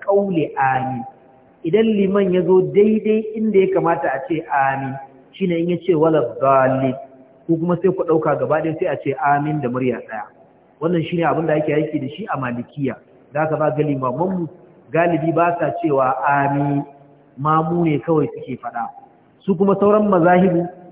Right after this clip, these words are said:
kamar mazhabin al-Imam Ahmad ibn Hanbal, kamar mazhabin wasu malamai cikin tabi'ai irin su Ata'u da makamantansu, suka ce za a ce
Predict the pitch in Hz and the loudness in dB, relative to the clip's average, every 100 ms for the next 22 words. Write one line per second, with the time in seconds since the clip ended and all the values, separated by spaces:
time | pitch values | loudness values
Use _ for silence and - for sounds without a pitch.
0 | - - 147 175 180 185 175 175 180 156 | -20 -8 -4 0 0 2 2 0 -2 -2
1 | 165 175 165 160 165 160 156 170 180 170 | -2 -2 -2 -2 -2 -4 -4 -4 -2 0
2 | 180 - - - - 143 165 175 175 185 | -2 -6 -12 -16 -12 -6 -4 -2 -2 0
3 | 165 165 175 175 185 156 143 165 165 - | 0 0 -4 -6 -4 -2 0 -2 -2 -4
4 | 180 175 180 - 151 127 - 175 180 175 | -4 -4 -6 -4 -2 0 -2 -2 -2 -4
5 | 160 - 151 151 170 170 156 135 165 151 | -6 -4 -4 -2 0 -2 -4 -6 -6 -6
6 | 147 135 175 180 165 - - - _ - | -8 -6 -4 -4 -8 -16 -20 -20 _ -2
7 | 185 - - 175 147 120 160 180 190 156 | 0 0 2 2 2 2 4 4 2 -2
8 | - - 156 | -2 0 0